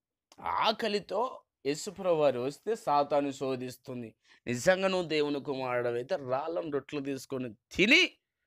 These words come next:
పక్కనున్న వాళ్ళు కూడా పంచిపెట్టు, ఎందుకంటే అప్పుడు నిన్ను దేవుడు అంటారంతా" అని సాతాను ప్రేరేపిస్తే, దేవుడు అంటున్నాడు కదా, "అయ్యా,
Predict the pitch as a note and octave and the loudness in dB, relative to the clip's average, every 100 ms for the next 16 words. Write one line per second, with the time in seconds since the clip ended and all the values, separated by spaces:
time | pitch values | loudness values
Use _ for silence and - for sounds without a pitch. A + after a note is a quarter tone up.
0 | _ C#3+ D#3 E3+ D#3+ D3+ C#3+ C3 B2 B2+ | _ -8 -6 -4 -2 0 0 -2 -6 -6
1 | A2 G2+ - - C3+ C#3 C#3+ C#3 C3+ C3+ | -8 -12 -16 -10 -4 -2 -2 0 0 2
2 | D3+ D#3 D3+ A#3 C#4 C#4 C4 C4+ B3 A#3 | 0 2 4 6 6 4 2 0 -2 0
3 | G#3 A#2+ - _ _ _ _ B2 B2+ A#2+ | -2 -2 -8 _ _ _ _ -8 -4 -2
4 | A#2 - _ _ - B2+ C3 C#3+ C3 A#2+ | -4 -8 _ _ -2 0 0 0 -2 -4
5 | B2 B2+ C3+ B2 B2 - A#2+ A#2 B2 A#2 | -4 -2 -2 -2 -10 -10 -4 -2 -2 -4
6 | A2 A#2 A2+ A2 G#2+ G#2 A2 A2 A2 | -6 -8 -6 -4 -4 -2 0 -2 -4